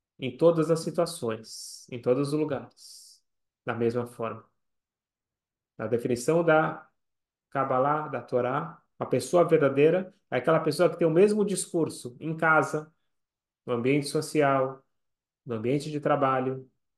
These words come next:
na rua. Ele não muda o seu discurso, ele não muda a sua conduta.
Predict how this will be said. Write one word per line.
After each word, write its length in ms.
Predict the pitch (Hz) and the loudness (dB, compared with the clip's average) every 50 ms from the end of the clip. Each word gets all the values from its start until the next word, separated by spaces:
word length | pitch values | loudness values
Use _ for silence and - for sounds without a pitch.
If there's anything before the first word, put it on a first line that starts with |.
| _ _ _ _ _ _ | _ _ _ _ _ _
na 140 | 127 127 139 | -4 -4 -2
rua. 540 | 139 147 147 139 139 135 139 139 - - _ _ _ _ _ _ | 0 -2 0 2 2 0 0 -4 -12 -18 _ _ _ _ _ _
Ele 260 | - 160 165 170 175 | 0 2 4 4 4
não 240 | 160 170 180 165 151 | 4 4 2 2 0
muda 220 | 156 170 165 151 | 0 0 0 0
o 20 | 131 | -2
seu 120 | 135 127 | -2 -6
discurso, 720 | 123 117 117 - _ - 123 127 - - - - - _ - | -8 -8 -14 -12 _ -6 -6 -6 -6 -12 -18 -20 -20 _ -10
ele 140 | - 135 220 | -6 -4 -2
não 160 | 226 247 233 | -2 -2 -2
muda 400 | 208 143 143 143 135 131 135 127 | -2 -2 -2 -2 -2 -4 -4 -4
a 40 | 123 | -10
sua 180 | - - - 123 - | -10 -8 -8 -8 -4
conduta. 500 | 127 123 120 113 110 104 104 - - | -4 -4 -4 -4 -6 -8 -10 -14 -20